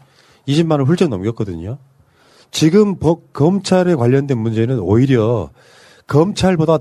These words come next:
더 악질적인 게 저는 언론이라고 봐요. 그렇기 때문에 윤석열이 방상훈이나 이런 사람들을 만나면 안 됐던 거예요. 홍석현도 마찬가지고. 당사자가 돼버리거든.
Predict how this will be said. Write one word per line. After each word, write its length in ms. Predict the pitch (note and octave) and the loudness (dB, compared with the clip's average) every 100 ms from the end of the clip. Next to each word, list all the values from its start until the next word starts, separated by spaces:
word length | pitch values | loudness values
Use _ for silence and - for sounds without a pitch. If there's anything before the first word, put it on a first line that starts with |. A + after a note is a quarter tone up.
| - | -2
더 340 | - C3 G#3+ | 0 4 4
악질적인 560 | G3 F2+ - D#3+ C#3 A#2+ | 4 0 -8 -4 -4 -4
게 140 | G#2 | -6
저는 120 | G2 F2+ | -6 -4
언론이라고 480 | G2 B2 A2+ F#2+ F#2+ | -2 -2 -2 -6 -6
봐요. 420 | D2+ D2 D2+ D2 - _ _ _ _ _ _ - | -12 -12 -16 -18 -20 _ _ _ _ _ _ -8
그렇기 520 | - F#3 A3+ A3+ A3 | 0 4 4 2 -4
때문에 680 | A3 A3+ G3+ C#3+ E3+ D3+ F2 - _ - - | 0 0 2 0 0 0 -4 -10 _ -16 -2
윤석열이 680 | D#3+ E3 G3+ F#3+ E3 F#3+ F#3+ - | 2 2 2 0 2 2 0 -2
방상훈이나 880 | C3+ D3 F3 F#3 E3+ D3+ D#3+ G3+ - _ _ - - - - | -2 0 0 0 -2 0 0 0 -4 _ _ -20 -20 -16 -2
이런 200 | C#3 E3+ | 0 2
사람들을 480 | E3 D#3 C#3+ D3 D#3 | 0 -2 -2 -4 -4
만나면 400 | D#2+ A2 C#3+ A2 | -4 -4 -4 -4
안 200 | F2+ G#2+ | -6 0
됐던 340 | F3+ A3 A3 | 0 0 -4
거예요. 340 | C3+ F2 D2 C#2 _ _ _ _ _ _ F#3+ | -2 -6 -8 -14 _ _ _ _ _ _ -4
홍석현도 400 | G3+ G#3+ G3 C#3 | -2 0 -2 -4
마찬가지고. 680 | E2+ G#2 F#2+ D#2 D2 C2+ C2 _ _ _ _ _ - | -6 -6 -10 -12 -16 -20 -20 _ _ _ _ _ -12
당사자가 480 | - D#3 A3 A#3+ G#3+ | -4 0 2 0 -2
돼버리거든. 720 | A#2+ G#2 F#2 E2+ D#2+ A2 A2 | -2 -4 -4 -8 -8 -10 -10